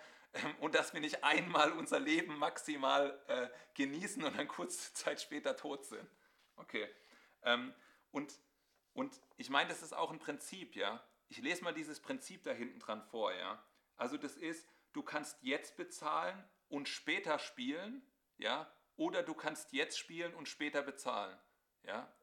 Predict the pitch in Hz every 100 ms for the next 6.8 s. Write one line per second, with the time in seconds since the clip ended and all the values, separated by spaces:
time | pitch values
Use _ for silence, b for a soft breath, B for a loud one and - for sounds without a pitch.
0 | _ _ _ _ - 113 123 123 b b
1 | _ 143 - - _ 135 135 156 190 175
2 | 165 147 143 - 143 175 240 - _ _
3 | _ 110 117 117 120 _ _ - 113 127
4 | 135 139 139 - 180 156 131 - - 170
5 | 170 165 180 214 233 143 131 143 156 151
6 | 147 143 131 135 139 147 160